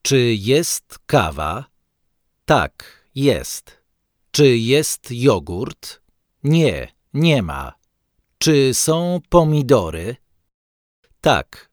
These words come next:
są. Czy są jabłka?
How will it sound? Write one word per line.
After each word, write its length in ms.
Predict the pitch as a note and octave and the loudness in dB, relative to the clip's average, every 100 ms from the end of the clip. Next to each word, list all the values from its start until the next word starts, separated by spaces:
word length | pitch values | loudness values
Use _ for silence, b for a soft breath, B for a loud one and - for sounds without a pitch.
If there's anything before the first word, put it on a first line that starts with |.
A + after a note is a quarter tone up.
| _ | _
są. 500 | - E3+ B2+ C2 B1+ - _ _ _ _ _ - | -2 2 2 0 -10 -18 _ _ _ _ _ -2
Czy 320 | D#3+ D3 C3+ | 2 2 2
są 440 | - D#3+ E3 F3 E3 | 0 0 0 -2 0
jabłka? 920 | C#3 G#2+ D#2+ E2+ D#2 - G#2+ C#3 | 2 0 -2 -8 -8 -8 -6 -8